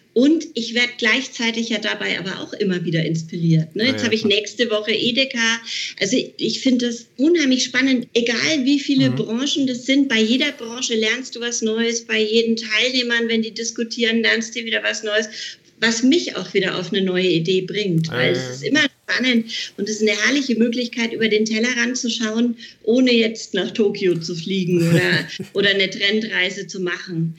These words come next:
Speaker 2: Ja, ja.
Speaker 1: Es ist eigentlich wie eine kleine Trendreise, die noch dazu bezahlt wird. Das
Speaker 2: Und
Speaker 1: ist
Speaker 2: wenn's
Speaker 1: eigentlich
Speaker 2: nicht,
Speaker 1: cool.
Speaker 2: genau, das ist noch der, <laughs> ja, das ist noch, genau. Sag's nicht so laut, ne? Nicht, dass die dir nachher die, dein Honorar zusammenstreichen. Nein, aber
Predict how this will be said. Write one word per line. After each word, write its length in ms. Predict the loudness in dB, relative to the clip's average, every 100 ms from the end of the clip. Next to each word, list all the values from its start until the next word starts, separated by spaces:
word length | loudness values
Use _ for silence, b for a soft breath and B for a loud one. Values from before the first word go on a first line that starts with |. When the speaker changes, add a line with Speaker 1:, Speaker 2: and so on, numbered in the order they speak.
| B
Speaker 2:
Ja, 100 | -10
ja. 40 | -8
Speaker 1:
Es 140 | -6
ist 120 | -6 -2
eigentlich 520 | -2 -2 -2 -4 0
wie 80 | 2
eine 140 | 2 2
kleine 340 | 0 2 2
Trendreise, 800 | 0 0 0 -2 -2 -2 -2 0
die 100 | 4
noch 160 | 2 2
dazu 300 | -4 -4 -4
bezahlt 500 | -4 -2 -6 -6 -4
wird. 260 | -4 -4 -10 -8
Das 80 |
Speaker 2:
Und 80 | -4
Speaker 1:
ist 80 | 0
Speaker 2:
wenn's 180 | 2 4
Speaker 1:
eigentlich 240 | 4 6
Speaker 2:
nicht, 300 | 4 2 2
Speaker 1:
cool. 140 | 2 4
Speaker 2:
genau, 240 | 4 2
das 100 | 2
ist 60 | 0
noch 100 | 2
der, 160 | 0 0 -4 0
<laughs> 240 | 0 2
ja, 160 | 0 0
das 160 | -2
ist 60 | -2
noch, 180 | -4 -2
genau. 340 | -4 -4 -4 B B -8 -2
Sag's 180 | 0
nicht 140 | 2 2
so 80 | 4
laut, 280 | 6 4
ne? 140 | 0 0
Nicht, 160 | 0
dass 100 | -2
die 120 | 0 0
dir 100 | 2
nachher 240 | 4 4
die, 140 | 4 2
dein 200 | 0 0
Honorar 380 | 0 4 4 4
zusammenstreichen. 580 | -2 -4 -4 -4 -2
Nein, 180 | 0 0
aber 260 | 2 2